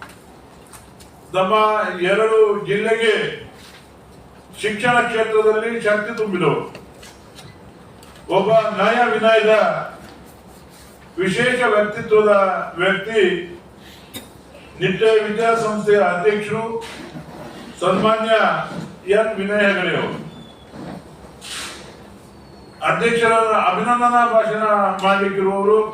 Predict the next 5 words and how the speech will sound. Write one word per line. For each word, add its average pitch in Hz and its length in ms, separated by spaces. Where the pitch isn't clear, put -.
ಕರ್ನಾಟಕ 220 500
ಸರ್ಕಾರದ 214 500
ಮಾಜಿ 196 260
ಸಚಿವರು, 214 460
ಮಾಜಿ 202 280